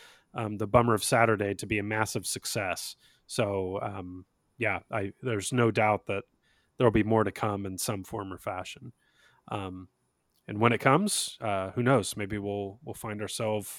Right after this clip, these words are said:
find ourselves on another plane to another destination for another festival. Um, but we'll see. Um, Chris,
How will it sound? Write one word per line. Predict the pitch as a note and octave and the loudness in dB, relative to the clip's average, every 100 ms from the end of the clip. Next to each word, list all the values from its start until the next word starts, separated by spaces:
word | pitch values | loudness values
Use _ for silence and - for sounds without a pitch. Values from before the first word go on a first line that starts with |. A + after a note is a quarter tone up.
| - _ _ _ - | -20 _ _ _ 2
find | C#3 B2 | 4 4
ourselves | G#2 C#3 B2 A#2+ | 6 6 6 6
on | A2 | 4
another | A#2+ A#2 | 4 4
plane | - B2 B2 B2 | 2 2 2 0
to | A#2 | -2
another | A2+ A2+ | 0 2
destination | A2+ A2+ B2+ A2+ A#2+ C#3+ A#2+ | 2 -2 -2 -2 -2 -4 -4
for | B2 G#2+ G2+ _ _ _ _ _ - | -2 -2 -4 _ _ _ _ _ -8
another | A#2 B2 G#2+ | 2 4 6
festival. | A#2+ A2 - F#2+ F2+ _ - | 4 2 0 -4 -6 _ -10
Um, | A#2+ G2 F#2+ F#2+ - _ - | -6 -6 -6 -12 -18 _ -12
but | - | -6
we'll | A2 | -4
see. | - A2 G2 - _ _ _ _ _ _ - | -2 -4 -4 -10 _ _ _ _ _ _ 0
Um, | B2 A#2 G2 F#2+ F2+ _ _ - _ _ - | 6 6 6 -4 -12 _ _ -20 _ _ 6
Chris, | D3 D3 - | 10 10 8